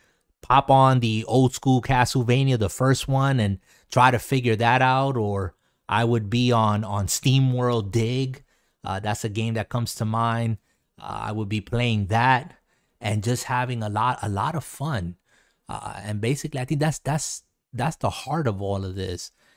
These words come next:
having fun on these platforms. Um, and I'm looking forward to, to twenty twenty-two and, and the gaming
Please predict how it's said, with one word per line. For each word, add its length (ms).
having 340
fun 320
on 120
these 200
platforms. 840
Um, 600
and 160
I'm 180
looking 260
forward 500
to, 320
to 180
twenty 680
twenty-two 920
and, 400
and 200
the 80
gaming 680